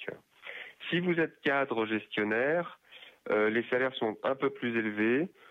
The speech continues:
Vous allez démarrer autour de trente-sept, trente-huit et vous allez, euh, être,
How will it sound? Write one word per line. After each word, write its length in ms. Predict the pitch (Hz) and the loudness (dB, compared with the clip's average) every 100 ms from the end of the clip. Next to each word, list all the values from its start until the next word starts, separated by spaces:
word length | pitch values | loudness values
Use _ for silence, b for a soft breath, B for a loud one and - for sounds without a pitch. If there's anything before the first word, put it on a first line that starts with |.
| B - | B -4
Vous 100 | 104 | 0
allez 220 | 127 131 | 2 2
démarrer 560 | 131 127 123 131 147 151 | 2 2 2 2 2 4
autour 580 | 135 113 - 139 139 | 4 2 0 0 2
de 160 | 131 117 - | 2 -2 -4
trente-sept, 580 | - 135 127 - 139 139 | -6 -4 -4 -2 -2 -4
trente-huit 580 | - 123 - 117 127 - - - b b b b - | -6 -6 -4 -4 -4 -4 -8 -10 b b b b 0
et 220 | 117 117 | 2 2
vous 280 | 98 113 110 | 0 -2 0
allez, 500 | 113 120 123 123 120 | 0 2 2 4 4
euh, 200 | 110 - | 4 2
être, 280 | 110 - | 0 -2